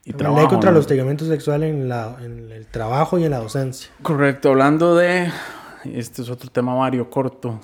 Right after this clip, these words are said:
Speaker 1: eh, que pueden revisar en redes sociales, pero la discusión sobre el tema de la reforma a la ley de salud, en el tema de la información que reciben las mujeres, eh,
Speaker 2: Sí, la
Speaker 1: tuvo una penosa, una penosa reacción de parte de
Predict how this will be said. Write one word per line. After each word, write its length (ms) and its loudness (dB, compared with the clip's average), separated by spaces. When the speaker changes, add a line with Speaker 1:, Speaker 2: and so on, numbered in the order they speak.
Speaker 1:
eh, 260 -10
que 100 -14
pueden 320 -4
revisar 320 -2
en 120 -4
redes 200 -4
sociales, 400 -2
pero 180 -6
la 200 -2
discusión 580 -4
sobre 200 -2
el 100 -6
tema 380 0
de 420 -2
la 220 -8
reforma 400 -6
a 40 -4
la 100 -2
ley 180 0
de 160 0
salud, 400 -6
en 120 -6
el 160 -4
tema 260 -2
de 60 -2
la 100 0
información 540 -4
que 80 -12
reciben 720 -4
las 220 -6
mujeres, 800 -4
eh, 280 -8
Speaker 2:
Sí, 220 -6
la 120 -4
Speaker 1:
tuvo 400 4
una 300 0
penosa, 720 2
una 260 -2
penosa 440 2
reacción 400 2
de 100 2
parte 420 2
de 360 2